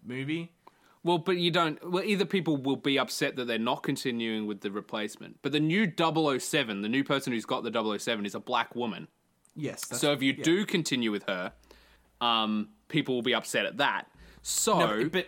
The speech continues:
Speaker 2: there's
Speaker 1: if you continue with her and you make 'em just as fucking boring and with just as much
Speaker 2: <laughs>
Speaker 1: fucking lack of, like, emotional direction to the lead, like, Daniel Craig is a charismatic motherfucker.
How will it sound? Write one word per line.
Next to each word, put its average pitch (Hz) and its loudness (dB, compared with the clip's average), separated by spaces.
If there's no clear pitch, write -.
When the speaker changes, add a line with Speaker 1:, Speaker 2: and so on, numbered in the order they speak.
Speaker 2:
there's 151 4
Speaker 1:
if 185 -2
you 180 0
continue 226 -2
with 214 -4
her 180 0
and 147 -2
you 135 0
make 160 0
'em 123 -6
just 156 -4
as - -6
fucking 233 4
boring 156 2
and 165 2
with 156 4
just 196 2
as 208 0
much 226 4
Speaker 2:
<laughs> - -12
Speaker 1:
fucking 208 4
lack 151 4
of, 202 4
like, 185 4
emotional 180 6
direction 160 2
to 160 2
the 151 0
lead, 143 0
like, 202 2
Daniel 233 4
Craig 269 6
is 277 0
a 240 -2
charismatic 233 4
motherfucker. 240 2